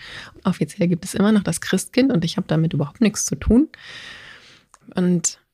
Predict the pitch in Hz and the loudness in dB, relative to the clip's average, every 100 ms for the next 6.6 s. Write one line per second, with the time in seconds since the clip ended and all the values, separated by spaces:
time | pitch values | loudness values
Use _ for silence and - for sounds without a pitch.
0 | - 185 240 240 202 - 180 - 185 175 | -4 0 0 0 -2 0 -2 2 2 2
1 | - 220 254 170 165 269 - - - - | 4 4 4 4 4 2 0 -8 -14 -20
2 | - - - 175 - - 202 - 165 - | -20 -18 -4 -4 -2 0 0 0 -4 0
3 | 185 202 170 175 170 170 - 151 151 180 | 2 4 2 2 2 0 -2 -4 0 2
4 | 190 208 - _ _ - _ _ - 175 | 2 -2 -10 _ _ -20 _ _ -4 2
5 | 165 160 151 147 135 135 131 131 - 143 | 2 2 0 0 -2 -4 -6 -8 -8 -8
6 | - - - 151 151 214 | -6 -8 -6 -4 -2 -2